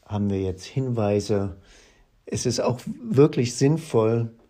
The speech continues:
absichtlich positive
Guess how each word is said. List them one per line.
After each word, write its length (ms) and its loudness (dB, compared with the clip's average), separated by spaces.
absichtlich 1040 -6
positive 1080 -2